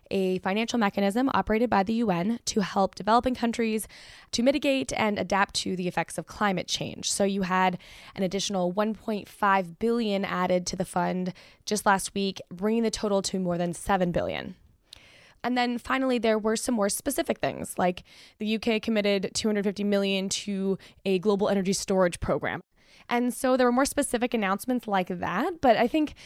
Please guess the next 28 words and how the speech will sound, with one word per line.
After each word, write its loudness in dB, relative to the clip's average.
ultimately 2
the 0
real 2
takeaway 0
was 4
that 2
the -6
U 0
S 0
and 0
China, 2
the -2
biggest -2
emitters, 0
were 2
not 2
really 2
at -4
the -4
table. -6
China 0
did -2
take -2
part. 0
They -4
gave -6
a -12
speech, -2